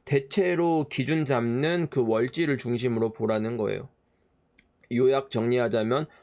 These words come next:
월지를 보자. 개인 사주에 따라서는 참고할 글자가 여러 개 있을 수 있다. 요까지. 자, 연애 특강, 꼬시는 필살기 삼 교시 재성편.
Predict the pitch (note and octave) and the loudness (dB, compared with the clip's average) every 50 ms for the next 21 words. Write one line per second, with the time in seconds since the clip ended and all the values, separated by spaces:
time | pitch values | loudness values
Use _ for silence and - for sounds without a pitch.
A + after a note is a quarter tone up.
0 | _ - A2+ A2+ A2+ B2+ C3 - D#3 F3 D#3+ D3 C3 - A#2 A2 F#2+ B2 A#2+ A2 | _ -2 0 2 2 2 0 0 -2 0 0 0 -2 -2 -2 -2 0 0 0 0
1 | F#2+ - _ _ _ _ _ _ _ - - A#2+ B2+ C3+ D3 D#3 D#3 D3 F3 F3 | -2 -6 _ _ _ _ _ _ _ -4 -2 0 0 0 0 -2 -2 0 0 -2
2 | E3+ E3+ F3 F3 E3 D3 C#3+ D3+ D#3+ E3 F3 F3 E3 D#3 C3+ B2 A#2 B2 C#3 E3+ | -2 -2 -2 -2 -2 0 0 0 0 0 0 0 0 0 0 0 0 0 -2 -4
3 | F#3 - _ _ _ - - - G#3 G#3 G#3+ F#3+ G#3 G#3 G3+ F3+ D#3 C#3 - A#2+ | -6 -10 _ _ _ -10 -6 -2 -2 0 2 2 2 2 0 0 -2 -2 -2 -2
4 | G#2+ - B2 A#2 A2 A#2+ C#3+ D#3 - - A2 A2 A2+ C3 C#3 C3+ C#3 C#3 D3 B2 | -2 0 0 0 2 2 0 0 0 0 0 2 2 2 2 2 0 0 0 0
5 | A2+ A2+ - - A#2 A2+ - - D3 D3 A#2+ - A2+ - _ - G#2+ G2+ G#2 - | -2 -4 -4 -4 -4 -4 -4 -6 -6 -4 -4 -4 -6 -6 _ -4 -4 -4 -4 -10
6 | _ _ _ _ _ _ _ _ _ _ _ _ _ _ _ _ _ - - A#2 | _ _ _ _ _ _ _ _ _ _ _ _ _ _ _ _ _ -4 -2 -2
7 | A#2 A2 - B2+ A#2 A2+ G#2+ G#2+ A2 G#2+ A#2 C#3 F3+ G#3+ _ _ _ _ _ - | -2 -2 -2 -2 -2 -2 -2 -2 -2 -2 -2 -4 -6 -8 _ _ _ _ _ -6
8 | - B2 A#2+ A#2+ A#2 A2+ A2+ A2 A#2 B2+ C3+ C#3+ C#3 G#2 A#2 A#2 A#2+ C3+ D3+ D#3+ | -2 0 0 2 0 0 0 0 0 0 0 -2 -2 0 0 0 2 2 0 0
9 | D3+ - E3 D#3 - - D3+ B2+ A#2+ A#2 A#2+ C3 D3 F3 F3+ - _ - - F#3 | 0 -2 -2 -2 -2 -2 0 0 2 2 0 0 -2 -4 -6 -10 _ -2 0 0
10 | F#3+ F#3 G3 F3+ E3 D#3 D3+ - F#3 F#3 F#3 - F#3 E3+ E3 D#3+ C#3 B2+ C#3+ D3+ | 2 2 0 0 -2 -2 -2 0 -2 -2 0 0 -2 0 0 -2 -2 -2 0 0
11 | D#3+ F3 F3+ F#3 - - F3+ F3+ F#3 E3+ F#3 F3+ F3 D#3 - C#3+ - - A#2 A2+ | 0 -2 -4 -6 -6 -6 -4 -2 0 0 0 0 -2 -2 -4 -6 -4 -4 -2 -2
12 | C#3 C#3 C#3+ C#3 - B2+ A2+ G#2 G2+ G#2+ A#2 C#3 E3 F#3+ | 0 -2 -2 -4 -2 -2 -2 0 0 0 -2 -4 -6 -8